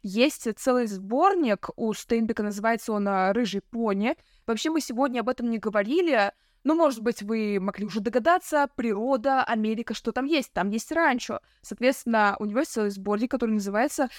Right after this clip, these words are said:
"Рыжий пони". И там замечательные рассказы. Вот мне понравился "Обещание". Вот. Если что, "Рыжий пони", название не просто так, там будут лошади. Но сразу говорю, это просто дико.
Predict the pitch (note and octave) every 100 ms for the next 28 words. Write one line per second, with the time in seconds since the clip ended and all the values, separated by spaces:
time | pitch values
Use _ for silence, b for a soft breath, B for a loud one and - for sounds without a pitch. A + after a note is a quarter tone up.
0 | B A3+ C4+ A#3+ A#3+ - G3+ F3+ E3+ C#3+
1 | - G#3 A3+ C4+ B3+ A3+ A#3 A3 G3+ F#3+
2 | - C4+ F#4+ F#4 D#4 C4+ A3 A3 C4 A3+
3 | G#3+ B3 B3+ - A3+ G#3 - B3 A3 A3+
4 | - - G3+ D#3 - D2 - - - G#3
5 | F3+ - _ _ _ - G3+ D4 F#4 D4
6 | - - A3 G3+ F3+ - B3 D4 C4 -
7 | C4+ C#4 B3+ A3+ G3 - - A3+ A3+ C4+
8 | C4+ B3 A#3+ B3+ A#3 - - D#3+ - -
9 | C4+ B3 B3 A#3 - G3+ F3 - F#3+ F#3+
10 | - b b A#3 D4 C4+ - - A#3 B3
11 | A#3 G#3+ A3 G#3 F#3+ - A3 - C#4+ -
12 | G#3 E3+ G#3 A3 - -